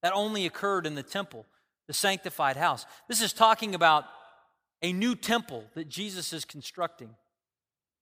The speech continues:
And it's not made of six hundred pound immovable stones, but it's made of living stones, rolling stones, stacked together.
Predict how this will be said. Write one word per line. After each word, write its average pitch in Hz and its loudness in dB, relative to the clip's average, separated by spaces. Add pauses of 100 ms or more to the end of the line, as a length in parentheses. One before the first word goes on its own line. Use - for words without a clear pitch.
(300)
And 180 -2
it's 180 -2
not 202 8
made 190 2
of 160 -4
six - -4
hundred 208 -4
pound 175 -2 (540)
immovable 190 -2
stones, 131 -6
but 156 -6
it's - -8
made 170 2
of 143 -6
living 180 0
stones, 123 -6
rolling 214 0
stones, 127 -6 (240)
stacked 233 6
together. 185 4